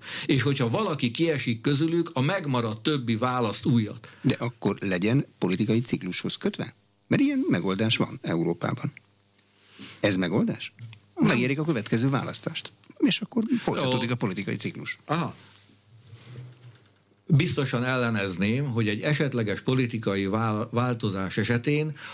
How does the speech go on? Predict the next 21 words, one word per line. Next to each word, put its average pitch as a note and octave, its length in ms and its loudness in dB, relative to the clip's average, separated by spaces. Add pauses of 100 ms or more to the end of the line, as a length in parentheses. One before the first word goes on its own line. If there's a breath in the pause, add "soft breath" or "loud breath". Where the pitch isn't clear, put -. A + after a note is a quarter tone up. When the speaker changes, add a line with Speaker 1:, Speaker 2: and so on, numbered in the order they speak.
(340 loud breath)
Speaker 1:
azok, D#3+ 520 0 (240 loud breath)
akik A#2+ 360 -2
most A#2 320 0 (280 soft breath)
egy A2 160 0
adott C#3+ 360 -2
színű A#2+ 340 2
hatalom A2 680 0 (140)
kegyeltjeiként G#2+ 1000 0 (100)
bekerültek A#2 640 2
a F#2+ 80 -2
kuratóriumba, G2+ 720 -2
úgy C#3 320 2
változzanak, C#3+ 640 0
hogy G3 100 2
egy G#3+ 140 2
másik D#3+ 400 -2
színű A#2+ 240 2
hatalom G#2+ 460 0
kegyeltjei F#2+ 600 0
kerüljenek F#2 580 0
be. E2+ 200 -4